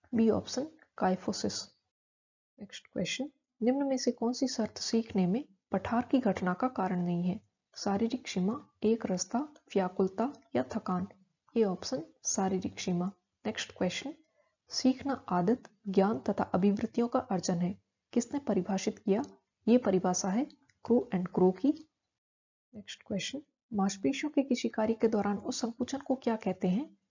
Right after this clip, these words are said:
जिसमें मांसपेशियों की लंबाई में कोई परिवर्तन नहीं होता, केवल तनाव उत्पन्न होता है? आइसोकाइनेटिक, आइसोमेट्रिक, आइसोटोनिक या काइनेटिक? बी ऑप्शन, आइसोमेट्रिक। नेक्स्ट क्वेश्चन,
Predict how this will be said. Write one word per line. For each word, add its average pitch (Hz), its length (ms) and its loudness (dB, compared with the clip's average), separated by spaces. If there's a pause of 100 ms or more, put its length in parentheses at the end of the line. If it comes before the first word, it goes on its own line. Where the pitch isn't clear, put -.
(100)
जिसमें 214 280 -2
मांसपेशियों 196 540 0
की 247 120 0
लंबाई 196 380 2
में 277 120 -2
कोई 233 160 4
परिवर्तन 196 480 0
नहीं 180 220 2
होता, - 320 -2 (320)
केवल 254 260 6 (100)
तनाव 208 320 0
उत्पन्न 185 340 -2
होता - 220 -2
है? 202 180 -8 (340)
आइसोकाइनेटिक, 214 760 -2 (340)
आइसोमेट्रिक, 208 760 -2 (340)
आइसोटोनिक 202 720 0 (300)
या 247 100 2
काइनेटिक? 185 600 -2 (420)
बी 226 120 4
ऑप्शन, 202 360 -2 (400)
आइसोमेट्रिक। 196 680 -2 (300)
नेक्स्ट - 300 -8
क्वेश्चन, 202 400 -4